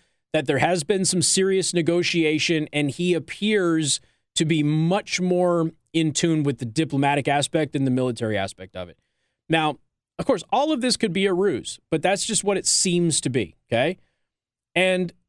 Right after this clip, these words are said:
every single time that Russia has made these requests of the West, the West is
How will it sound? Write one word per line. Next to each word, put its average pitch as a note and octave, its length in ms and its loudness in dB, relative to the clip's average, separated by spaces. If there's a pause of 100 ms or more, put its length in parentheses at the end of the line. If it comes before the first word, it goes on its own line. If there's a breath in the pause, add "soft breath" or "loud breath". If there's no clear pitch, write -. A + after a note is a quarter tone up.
(200)
every C4+ 400 0
single A#3 420 0
time G3 320 0
that D3 140 0
Russia D#3+ 440 0
has C#3 460 0
made F3+ 420 0
these F3+ 220 0
requests C#3+ 480 0
of A#2+ 80 -6
the B2+ 80 -2
West, F3 460 -2
the F3 80 -2
West E3 340 0
is D3+ 320 -2